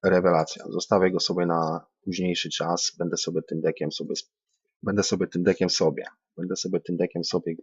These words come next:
po-, pogrywał. Naprawdę się sprawdza. Można by tu było wyrzucić wysysanie życia na przykład i dodać, mm, coś innego. Ale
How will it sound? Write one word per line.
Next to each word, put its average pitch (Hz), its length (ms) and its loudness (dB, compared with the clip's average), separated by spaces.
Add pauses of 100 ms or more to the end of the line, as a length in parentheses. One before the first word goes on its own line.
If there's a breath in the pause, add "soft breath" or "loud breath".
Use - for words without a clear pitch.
po-, - 100 -6 (120)
pogrywał. 95 540 2 (100)
Naprawdę 85 600 -2
się 69 400 -6
sprawdza. - 580 0 (600 soft breath)
Można 95 220 -2
by 95 100 0
tu 98 120 -6
było 92 220 2
wyrzucić 90 380 -2
wysysanie 85 540 -4
życia 82 280 -6
na 67 100 -6
przykład - 400 -6
i - 40 -12
dodać, 87 420 0 (880)
mm, 71 180 -8 (240)
coś - 260 -8
innego. 104 400 2 (1600)
Ale - 260 -2